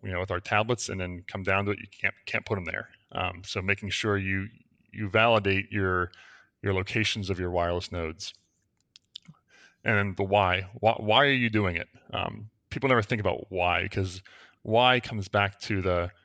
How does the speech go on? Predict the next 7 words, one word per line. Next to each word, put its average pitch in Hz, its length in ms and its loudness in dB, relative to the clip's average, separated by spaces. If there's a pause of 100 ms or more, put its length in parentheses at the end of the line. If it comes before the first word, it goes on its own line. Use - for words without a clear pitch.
(580)
uh, - 100 -8
who 117 200 -2
and 101 100 -2
the 90 60 0
what. 92 320 4 (260)
Um, 87 380 0 (220)
w-, - 180 -16